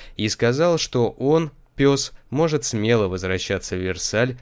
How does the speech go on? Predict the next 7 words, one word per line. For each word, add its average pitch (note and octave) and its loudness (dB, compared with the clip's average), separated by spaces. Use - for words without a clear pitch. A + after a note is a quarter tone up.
и A2+ 0
честно C3+ 0
такими G2 -2
глазами G2 0
на G2+ 0
все F2+ -6
смотреть. F#2+ -6